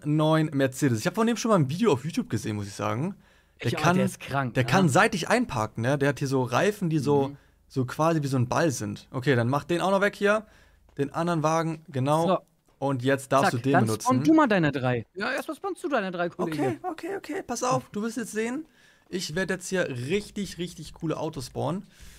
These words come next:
Speaker 1: Oh, ich bin
Speaker 2: Oh,
Speaker 1: mit dem schon mal sehr
Speaker 2: schon
Speaker 1: zufrieden.
Speaker 2: mal,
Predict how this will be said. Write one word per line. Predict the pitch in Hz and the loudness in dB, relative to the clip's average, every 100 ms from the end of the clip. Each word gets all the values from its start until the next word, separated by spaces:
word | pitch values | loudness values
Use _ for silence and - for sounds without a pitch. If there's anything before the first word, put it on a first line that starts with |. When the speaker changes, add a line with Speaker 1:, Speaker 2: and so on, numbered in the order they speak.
| - _ _ _ _ _ _ _ | -20 _ _ _ _ _ _ _
Speaker 1:
Oh, | 170 262 - _ - | 0 0 -2 _ -2
ich | 175 - | 0 4
bin | 190 185 180 180 - | 6 6 4 0 -2
Speaker 2:
Oh, | 139 | 4
Speaker 1:
mit | 165 240 254 | 6 6 6
dem | 180 214 | 6 4
schon | - | 2
mal | 220 175 | 2 4
sehr | 147 185 | 2 0
Speaker 2:
schon | - | 2
Speaker 1:
zufrieden. | 135 160 | 2 6
Speaker 2:
mal, | 208 220 226 | 6 6 4